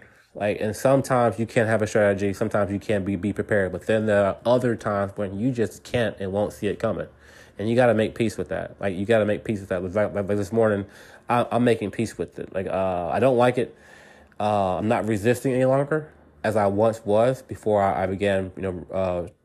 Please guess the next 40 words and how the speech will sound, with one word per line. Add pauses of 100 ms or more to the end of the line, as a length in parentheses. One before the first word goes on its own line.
(100)
recording
this,
this
episode.
So
I
was
like,
you
know,
I
just, (520)
I'm
having, (120)
I'm
having
such
a
good
day.
I'm
having
such
a
good
morning.
<laughs>
You
know, (340)
who
wants
to,
who,
who
wants
to, (220)
it
to
be
ruined